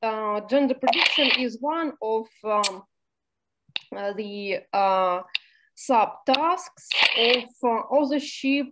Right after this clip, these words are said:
uh, profiling, which is the problem of, uh, inferring, um, some, uh, uh, some traits of the author of the texts. And, uh,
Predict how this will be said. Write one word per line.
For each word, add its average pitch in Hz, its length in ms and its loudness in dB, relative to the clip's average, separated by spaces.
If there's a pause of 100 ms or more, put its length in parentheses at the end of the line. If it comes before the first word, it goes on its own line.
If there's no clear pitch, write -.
uh, 233 300 2
profiling, 170 720 -2
which 202 340 -6
is 202 400 -4
the 190 360 2 (340)
problem 311 600 2 (100)
of, 196 320 -4 (260)
uh, 185 460 2 (140)
inferring, 202 880 -2
um, 180 640 -4 (1000)
some, 180 640 -4
uh, 180 520 0 (1120)
uh, 190 140 2
some 208 240 -2
traits 370 760 -2 (100)
of 254 320 6
the 233 220 0
author 277 420 4
of 233 220 4
the 202 100 -2
texts. - 960 -12 (880)
And, 254 400 6
uh, 233 420 6